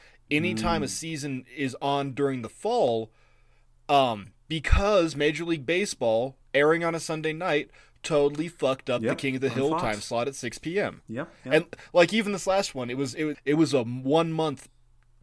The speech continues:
Speaker 1: uh, it was a one month skip where there was just
Speaker 2: Mm.
Speaker 1: no King of the Hill episodes.
Speaker 2: Yeah.
Speaker 1: Because of goddamn sports.
Speaker 2: <laughs>
Speaker 1: And, like, but even then, even now, it's like, well, you know, it's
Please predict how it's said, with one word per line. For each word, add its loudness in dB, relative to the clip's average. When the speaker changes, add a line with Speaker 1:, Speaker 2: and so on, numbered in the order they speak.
Speaker 1:
uh, 2
it 0
was 2
a 4
one 2
month -2
skip -4
where -2
there -2
was 0
just -2
Speaker 2:
Mm. -4
Speaker 1:
no -4
King -8
of -8
the -6
Hill -2
episodes. -12
Speaker 2:
Yeah. -2
Speaker 1:
Because -8
of -10
goddamn -4
sports. -4
Speaker 2:
<laughs> -2
Speaker 1:
And, 6
like, 0
but 2
even 4
then, 4
even -2
now, 4
it's -2
like, 0
well, 2
you -4
know, 0
it's -4